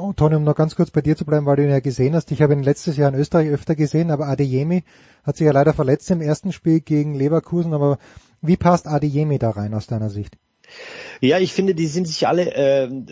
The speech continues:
Speaker 2: so ein bisschen ähnlich. Also sowohl Adeyemi als auch Moukoko als auch Malen, die sind am,
Speaker 1: Ja.
Speaker 2: am Ball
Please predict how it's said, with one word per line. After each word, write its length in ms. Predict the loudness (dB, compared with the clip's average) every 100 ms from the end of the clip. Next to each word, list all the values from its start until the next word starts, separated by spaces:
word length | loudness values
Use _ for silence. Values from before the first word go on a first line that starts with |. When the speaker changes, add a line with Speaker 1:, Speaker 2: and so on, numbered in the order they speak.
| -10
Speaker 2:
so 200 | -6 -6
ein 40 |
bisschen 240 | -4 -6
ähnlich. 460 | -4 -2 0 -2 -2
Also 160 | -2 -2
sowohl 420 | -2 0 0 0
Adeyemi 800 | 0 0 0 0 0 0 -2 -2
als 200 | -2 -2
auch 100 | -2
Moukoko 540 | -2 -2 -4 -2 0
als 200 | 0 0
auch 160 | -2 -2
Malen, 380 | 0 0 0 0
die 80 | -2
sind 200 | -2 -4
am, 280 | -2 -4
Speaker 1:
Ja. 80 | -2
Speaker 2:
am 220 | -2 -2
Ball 560 | 0 0 0 0 -2 -6